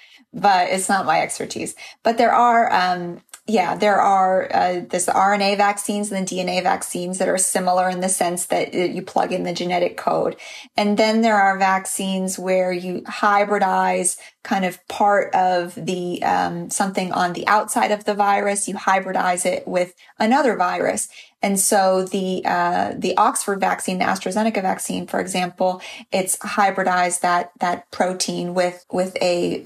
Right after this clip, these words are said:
a chimp adenovirus. And so, um, and so you give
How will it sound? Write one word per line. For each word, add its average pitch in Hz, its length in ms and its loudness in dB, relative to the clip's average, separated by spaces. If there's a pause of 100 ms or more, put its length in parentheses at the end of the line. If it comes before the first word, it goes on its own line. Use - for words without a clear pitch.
a 175 200 -2 (140)
chimp 202 300 0
adenovirus. 175 1400 -2 (400)
And 185 280 0
so, 185 640 2
um, 180 200 2
and 185 140 -2
so 196 80 0
you 180 140 -2
give 196 360 -2